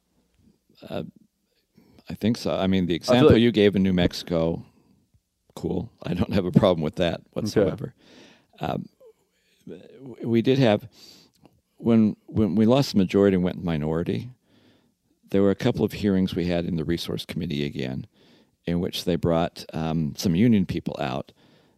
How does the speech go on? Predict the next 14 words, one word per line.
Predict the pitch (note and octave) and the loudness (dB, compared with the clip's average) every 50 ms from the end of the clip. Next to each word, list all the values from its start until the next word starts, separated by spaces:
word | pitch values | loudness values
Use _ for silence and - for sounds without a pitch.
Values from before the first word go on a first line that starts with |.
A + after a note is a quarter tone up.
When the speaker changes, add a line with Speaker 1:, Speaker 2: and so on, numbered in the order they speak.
| _ _ _ _ A3+ - _ | _ _ _ _ -20 -20 _
Speaker 1:
'cause | - F2+ E2 | -6 -6 -2
they | - F2 | -2 -2
thought | F2 - - F#2 E2+ - - - | -4 -2 -2 -2 -2 -2 -4 -4
they | F2 E2 | -4 -4
would | D#2 E2+ D#2+ C#2+ | -4 -4 -6 -6
be | E2+ E2 | -6 -8
very | D2 E2 D#2+ D#2 | -6 -4 -6 -6
positive | - - - F2 D#2+ E2+ D#2+ C#2 D#2 D#2+ D2+ D#2 | -2 -4 -2 0 0 -2 -2 -2 -4 -6 -4 -6
about | D#2 - D2 C#2+ C#2+ C2+ - _ - - | -6 -6 -6 -6 -6 -6 -8 _ -14 -8
conservation | - E2+ E2 D#2 - D#2+ C2+ D2+ D2+ - - - - - | -4 -4 -4 -4 -6 -8 -6 -4 -4 -4 -6 -8 -10 -10
concepts, | - - A#1+ A#1 - - - - - - - - - | -8 -10 -10 -10 -10 -12 -14 -16 -12 -12 -12 -12 -10
and | - - - | -10 -8 -8
they | - | -8
were. | - - A#2 A#2 - - - - | -4 -2 -2 -2 -2 -4 -8 -12